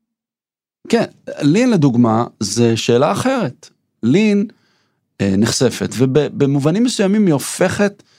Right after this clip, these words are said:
לסמל לנשים נוספות, כי התייצבה באומץ, התקדשה, ו-,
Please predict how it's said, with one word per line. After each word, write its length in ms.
לסמל 880
לנשים 380
נוספות, 460
כי 160
התייצבה 500
באומץ, 880
התקדשה, 640
ו-, 1300